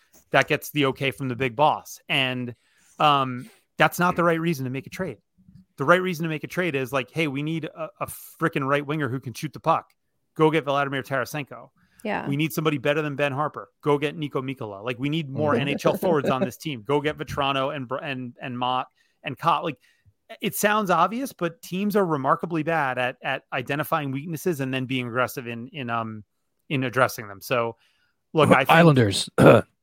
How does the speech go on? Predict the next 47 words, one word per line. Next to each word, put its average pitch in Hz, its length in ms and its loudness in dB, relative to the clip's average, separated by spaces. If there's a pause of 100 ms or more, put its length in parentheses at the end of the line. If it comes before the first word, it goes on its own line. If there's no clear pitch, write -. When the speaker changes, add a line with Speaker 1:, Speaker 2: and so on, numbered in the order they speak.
(140)
Speaker 1:
Yeah, 151 100 0
right. 277 300 2 (400)
Yeah. 120 260 -4 (500)
But 135 140 0
hey, 156 120 6
they, 123 220 2
no 139 160 4
one 151 140 4
spends 131 300 -2
money 127 200 2
on 120 80 0
the 117 60 -6
fourth 131 280 -2
line, 117 160 -2
like, 117 160 -8
on 139 100 -4
their 113 100 -2
fourth 127 260 -2
line 113 120 0
like 104 160 -8
the 110 120 -8
Islanders. - 400 -12 (400)
So 117 180 -8
Speaker 3:
They've 113 100 -8
got 107 180 -6 (100)
three 113 240 -2
fourth 117 320 0
lines, 127 340 -2
man. 101 240 -10 (260)
Speaker 2:
Yeah. 170 220 -2
Speaker 1:
they've 110 160 0
got 113 160 4
that 127 160 2
going 127 220 4
Speaker 2:
Pretty 92 200 2
Speaker 1:
for 190 60 -2
them. 220 300 6
Speaker 2:
good. 277 360 6
<laughs> - 120 -8
Speaker 1:
It's - 100 -12
pretty 143 320 -2
good. 226 680 2
Speaker 2:
Pretty, 254 520 6
pretty - 440 2 (920)
good. 214 100 2
Speaker 1:
<laughs> - 0 -
So, 135 440 0